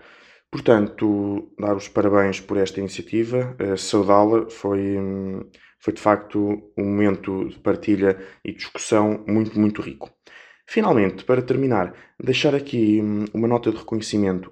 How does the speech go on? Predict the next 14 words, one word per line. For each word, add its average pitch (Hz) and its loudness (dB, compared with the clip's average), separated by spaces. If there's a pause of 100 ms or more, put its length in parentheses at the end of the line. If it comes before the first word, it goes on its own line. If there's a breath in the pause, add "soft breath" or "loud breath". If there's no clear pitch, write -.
a 101 -4
vários 98 2
jovens 92 -2
e 95 -6
a 101 -4
várias 95 0
equipas 95 -6
desportivas 92 -4 (360 loud breath)
da 107 6
Guarda 98 4 (240 loud breath)
que 143 -8
nos 139 -2
últimos 120 -4
dias, 117 0